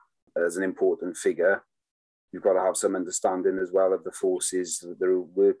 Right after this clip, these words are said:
within the party, and that's something that we draw attention to in the introduction, is the nature of one-partyism, how that inflects our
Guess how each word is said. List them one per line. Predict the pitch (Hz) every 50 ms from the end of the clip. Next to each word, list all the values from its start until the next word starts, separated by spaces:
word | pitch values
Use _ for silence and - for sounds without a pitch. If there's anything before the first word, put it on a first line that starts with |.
| _ -
within | 92 85 - 104 104 104 101 90 - _ _ _ _ _ _ _ _ _ _ _ _ _
the | - -
party, | - 117 117 117 117 117 - - 113 104 101
and | 92 92
that's | 90 90 - - -
something | - 82 80 92 95 92 92
that | 92 90 87 - -
we | 95 92
draw | - 95 92
attention | 90 - - 90 90 - - 90 85
to | - 90 90 90
in | 90 90
the | 92
introduction, | 92 87 - _ - 101 - - - - 110 104 95
is | 87 85 - -
the | 90
nature | 87 92 90 85 - - -
of | 85 85
one-partyism, | 87 85 - - 90 85 82 80 - 87 87 80 87 92 90 82 - _ _ _ _ _ _ _ _
how | - 90 92 85
that | 85 90 87 82 80
inflects | 87 85 - - 95 87 - - -
our | 92 87 85